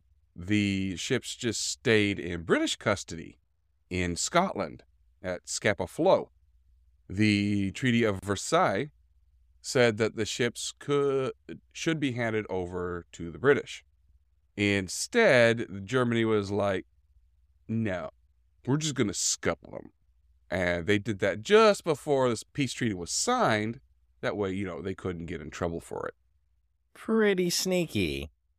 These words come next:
Speaker 1: Very sneaky. This, you underestimate the sneakiness. Uh, the same treaty also limited the German Navy and prevented them from building or possessing any capital ships at all.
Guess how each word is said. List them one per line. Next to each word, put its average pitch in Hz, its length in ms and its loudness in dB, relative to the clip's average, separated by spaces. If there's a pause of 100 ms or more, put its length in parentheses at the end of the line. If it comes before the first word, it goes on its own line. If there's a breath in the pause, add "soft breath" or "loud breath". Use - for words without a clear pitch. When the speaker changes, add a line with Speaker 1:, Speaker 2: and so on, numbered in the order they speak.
(400)
Speaker 1:
Very 147 540 4
sneaky. 95 600 0
This, 98 260 -4
you 131 180 0
underestimate 139 680 0
the 90 80 -12
sneakiness. - 720 -6 (720)
Uh, 107 260 8
the 120 220 6
same 214 380 2
treaty 135 480 4
also 120 560 6
limited 131 580 6
the 101 240 0
German 92 480 2
Navy 85 640 -4 (500)
and 92 460 0
prevented 90 880 -2
them 90 400 -4
from 95 720 0
building 131 400 4
or 117 100 -2
possessing 120 680 -4 (160)
any 156 280 0
capital 110 380 -2
ships - 300 -10
at 90 80 -4
all. 101 260 -2